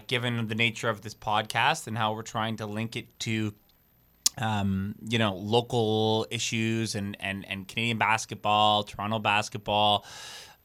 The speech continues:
Uh, so that's upsetting, Brandon.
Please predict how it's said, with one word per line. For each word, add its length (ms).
Uh, 400
so 640
that's 280
upsetting, 540
Brandon. 520